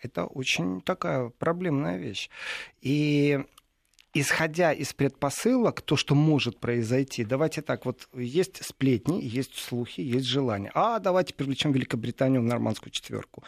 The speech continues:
сделаем ее пятерку. А давайте еще С Ш А. Ну давайте раздуем и вообще все страны оон пригласим, а Россия будет одна отдуваться. Ну вроде бы как, да? Но мы знаем точно, что это невозможно сделать без России и без Украины.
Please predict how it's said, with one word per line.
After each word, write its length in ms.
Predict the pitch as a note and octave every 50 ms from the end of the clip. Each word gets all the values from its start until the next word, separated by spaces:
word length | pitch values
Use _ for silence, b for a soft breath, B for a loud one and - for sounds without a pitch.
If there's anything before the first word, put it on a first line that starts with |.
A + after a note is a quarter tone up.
| B B B B
сделаем 300 | B2 G#2+ C#3 D#3+ D#3+ C#3+
ее 100 | C#3 C#3
пятерку. 400 | - - - - G#2 G2 - - -
А 160 | F3 G#3 B3
давайте 340 | G3+ F#3 F3+ F3+ F3 - D#3+
еще 160 | - - D3+
С 140 | C3+ - D3+
Ш 200 | C#3 - - B2+
А. 180 | A2+ F2+ E2 B B B B B B B B B
Ну 100 | - F#3
давайте 380 | F3 G3 G3 G#3 F3+ - E3+ D3 - -
раздуем 720 | - C#3 C#3+ E3+ F#3+ F#3 B2+ G2 - F#3 B3 C#4+ C4 G#3 F3
и 100 | E3 D3+
вообще 280 | D3 E3 - - G#3+
все 160 | F#3 - - D#3+
страны 320 | - - E3 D#3+ D#3 C#3+
оон 300 | D3+ D#3 F3 D#3 C#3 C3
пригласим, 580 | - - B2 G#2+ A#2 C#3+ D#3 - - - B3 A#3 D#3
а 80 | B2
Россия 280 | C3+ D3+ C#3+ - - G3+
будет 220 | D#3+ D3+ C#3 -
одна 220 | C3+ B2 C#3 C#3+ C3
отдуваться. 460 | A#2+ A#2 A#2 A2+ G#2 G2 E2+ - - -
Ну 120 | C3 C#3+
вроде 320 | C#3+ D3+ D3 C3 G#2+ F#2+ G2
бы 140 | E2+ F2+
как, 240 | F2 - F#2 G2 F#2+
да? 200 | E2+ A#2 D3 E3 B B B B B B B B B B B _ -
Но 160 | C#3 C#3 D#3
мы 120 | D#3 E3 D#3+
знаем 280 | C#3 F3 E3 D#3 C#3+
точно, 440 | C#3 - D3+ C3+ B2 - - G#2+ G2+
что 480 | G2+ - - C3 C3 B2 A#2+ A#2 - - _ _ _ -
это 240 | - C#3+ - - C3
невозможно 500 | C3+ C3 B2+ B2 G#2+ B2 B2+ A#2 G#2 A2
сделать 260 | G2 A#2 D3+ F#3+ E3+
без 220 | C3+ A2+ A#2 G#2+
России 500 | A#2+ A2+ A2 - - - G3+ A#3 A3 - -
и 60 | -
без 200 | A2+ A2+ C3 A2+
Украины. 440 | B2 - - - G#2+ G2 F2 D#2 D#2